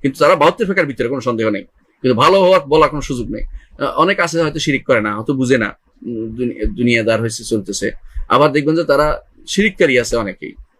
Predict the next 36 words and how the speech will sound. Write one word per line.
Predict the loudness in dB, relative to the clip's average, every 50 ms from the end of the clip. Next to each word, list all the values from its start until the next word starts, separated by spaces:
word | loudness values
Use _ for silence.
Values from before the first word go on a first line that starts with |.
| _ -8 -6
তো | -4
শিরিক | 0 0 0 0 0 -4 -4 -8 -4 0
তারা | 2 2 2
কবর | 2 2 2 2 2
পূজারী, | 0 0 0 2 2 2 2
কবর | 2 4 4 4 2 0 -4
দিলে | -2 -2 -2 0 0 -2 -2 -6
সিজদা | -6 -4 -4 0 0 0
দিচ্ছে, | 0 0 -4 0 0 0 -2 -2 _ _ _ -16 -4 -2
বেশি | 0 2 2
এই | 2 2 2 0
যে | 0 -2
শিরকি, | -2 -2 -2 -2 -2 0
মুশরিকি, | 0 0 0 -2 -6 -8 -8 -14 _ _ -20 -20 -4 -2
এদেরকে, | 0 2 2 0 0 0 -2
এদের | 0 0 0 0
জন্য | 0 2 2 4 2
আপনি | 0 0 -2 -2
জাহান্নাম | 0 0 0 0 -2 -4 -4
ছা-, | -6 -6 -6
এ, | -6 -4 -2 0 0
মানে | 2 2 0 0
এদের | 2 2 2 2
জন্য | 4 2 2
আপনি | 2 2 0 -2
মুশরিক | -2 -2 -2 -2 -2 -4 -2
ছাড়া | 0 0 0 0
কিছু | -2 -4 -6
বলবেন | -6 -4 -2 -2 -2 -2
না। | -2 -4 -8 _ _ _ _ 0
এবং | 0 2 2 2
আল্লাহ | 2 2 2 2
তাআলা | 2 2 2 2
যদি | 0 0 -2
কোনো | 0 0 0 0
তাদের | 0 -2 -2 0 0 -2 -2